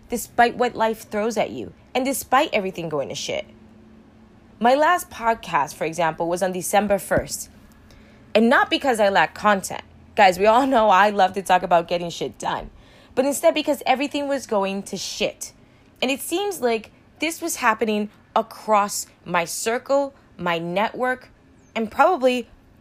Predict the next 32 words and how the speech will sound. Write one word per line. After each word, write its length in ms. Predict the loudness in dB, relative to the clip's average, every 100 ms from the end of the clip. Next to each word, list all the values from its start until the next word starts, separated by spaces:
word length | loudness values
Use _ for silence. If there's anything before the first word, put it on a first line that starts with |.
| _
all 180 | 2 2
of 80 | 2
fucking 440 | -2 -4 -4 -4
Boston. 640 | 4 4 4 -2 -10 -12 -16 _ _ _ _ _ -20 _ _ -16 0
My 240 | 4 4
projects 480 | 2 2 2 2 -6
were 60 | 0
going 260 | 0 0
stagnant. 640 | -2 2 4 4 2 -2 -6 -12 -4
There 100 | -2
was 120 | -2
zero 340 | 2 4 4
fucking 380 | 2 -2 -2 -8
progress 500 | 0 2 4 0 -4
being 240 | -4 -2
made. 300 | -2 -2 -4
Clients 360 | -6 -2 -2 -2
were 80 | -4
behind 360 | -4 -4 -2
on 80 | -4
schedule. 420 | -4 -2 0 0
Deadlines 480 | 2 4 4 0 -2
were 80 | -4
stacking 460 | -2 -2 -2 0 2
up. 240 | 2 0 -20 -20 -10 0
And 160 | 0 -2 -12 -6
all 480 | 4 8 8 6 2 -8 _ 0
I 140 | 2 4
could 240 | 0 -2
do 420 | -4 -4 -4 -8 -14 -20 _
was 180 | -4 -4
sit 520 | -4 -4 0 0 -2